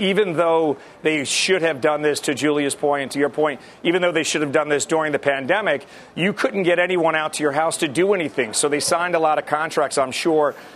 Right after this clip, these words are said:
So a lot of this is a tailwind from the pandemic. But when you think about all the ancillary stuff, the, the pool furniture, all the other things. And then let's not forget,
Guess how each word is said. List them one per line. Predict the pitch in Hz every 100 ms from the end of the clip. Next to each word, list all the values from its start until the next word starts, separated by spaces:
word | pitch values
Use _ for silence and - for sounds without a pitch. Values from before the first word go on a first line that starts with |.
| -
So | - 190 165
a | 156
lot | 151 170 190
of | 180
this | 165 -
is | 143
a | 131
tailwind | - 165 160 151 143 143 123
from | - 175 185 170
the | 143
pandemic. | 151 135 127 120 131 127 123 - - - - -
But | 160
when | 151
you | 147
think | 170 160
about | 151 147
all | 151 147
the | 147 147
ancillary | 151 151 - 151 139 127
stuff, | - 143 123 -
the, | 131
the | 131 123
pool | - 165 151
furniture, | - 151 143 139 131 117 - - -
all | 156 165
the | 160
other | 156
things. | 143 147 123 151
And | 156
then | 170
let's | 214 -
not | 208 175
forget, | 185 208 214